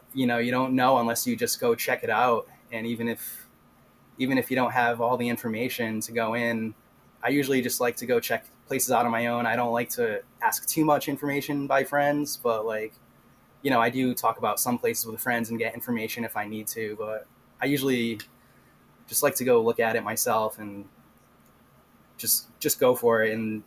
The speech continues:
I didn't do that so much. Like, even a couple years ago, I would just hesitate on some locations, and then they end up getting demolished or sealed up, and I later find out that it just could have been an easy thing if I just went,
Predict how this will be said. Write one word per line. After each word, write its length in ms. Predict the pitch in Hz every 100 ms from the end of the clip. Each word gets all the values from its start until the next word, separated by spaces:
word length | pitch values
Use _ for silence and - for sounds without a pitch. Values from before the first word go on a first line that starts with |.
| -
I 80 | 131
didn't 220 | 139 127
do 100 | 123
that 180 | 113 113
so 140 | 120
much. 480 | 117 113 - - -
Like, 180 | 113 110
even 160 | 127 139
a 40 |
couple 260 | 123 135 113
years 260 | 110 110
ago, 300 | 107 104 101
I 100 | 104
would 120 | 107 110
just 160 | -
hesitate 540 | 123 113 - 117 110 113
on 120 | 120
some 220 | - 123
locations, 640 | 117 113 117 123 131 127 120
and 100 | 113
then 300 | 107 104 107
they 100 | 113
end 120 | 117 120
up 120 | -
getting 220 | 120 117
demolished 560 | 107 123 143 156 - 120
or 180 | 110
sealed 380 | 101 - 127 120
up, 240 | 127 143 117
and 300 | 107 101 104 _ _ _ _ _ _ _ _ _ -
I 60 |
later 240 | 123 127 120
find 320 | - 127 120
out 260 | 120 127 127
that 140 | 117
it 120 | 110
just 240 | 107 110 -
could 120 | 139
have 60 | 123
been 400 | 123 110 107 107 _ _ _ - _ _ _ -
an 140 | 127
easy 360 | 139 139 127 117
thing 520 | 135 131 117 110 113 - -
if 160 | 127 113
I 80 | 117
just 180 | 117
went, 200 | 120 113